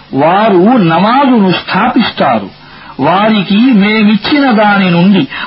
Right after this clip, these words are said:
మా మార్గంలో ఖర్చు పెడతారు. అటువంటి వారే నిజమైన విశ్వాసులు. వారి కొరకు వారి ప్రభువు వద్ద ఉన్నత స్థానాలు ఉన్నాయి. తప్పులకు మన్నింపు ఉంది. శ్రేష్టమైన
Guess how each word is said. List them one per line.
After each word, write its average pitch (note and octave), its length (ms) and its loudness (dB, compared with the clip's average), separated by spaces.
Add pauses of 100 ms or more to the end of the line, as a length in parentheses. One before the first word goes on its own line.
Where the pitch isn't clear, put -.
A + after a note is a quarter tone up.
మా F#3+ 300 0
మార్గంలో F3+ 800 0
ఖర్చు A3+ 400 -2
పెడతారు. D3 680 -2 (580)
అటువంటి G#3+ 560 0
వారే F#3+ 560 0 (260)
నిజమైన G3+ 600 0
విశ్వాసులు. E3 800 -2 (500)
వారి G#3+ 340 0
కొరకు G#3+ 580 0 (240)
వారి G#3+ 360 0
ప్రభువు A#3 640 0
వద్ద F3+ 240 -2 (440)
ఉన్నత C4+ 400 0
స్థానాలు A3+ 880 -2
ఉన్నాయి. D#3 540 -2 (520)
తప్పులకు A3 760 0 (220)
మన్నింపు B3+ 680 0
ఉంది. A3 400 2 (480)
శ్రేష్టమైన G3 1000 -2